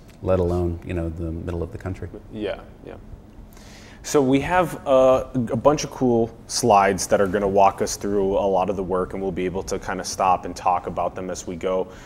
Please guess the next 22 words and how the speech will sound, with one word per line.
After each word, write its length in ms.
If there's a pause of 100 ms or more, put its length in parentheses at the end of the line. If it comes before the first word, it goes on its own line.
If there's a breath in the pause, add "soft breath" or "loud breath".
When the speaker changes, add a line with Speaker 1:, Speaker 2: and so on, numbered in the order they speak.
(180 loud breath)
Speaker 2:
Um, 280
our 120
friends 360
over 260
at 120
Neolife 720 (160)
made 360
this. 480
Speaker 1:
Yeah, 240
it 100
was 160
part 240
of 80
a 80
feature 340
they 160
did 280
on, 300
on 260
some 220
of 60
the, 140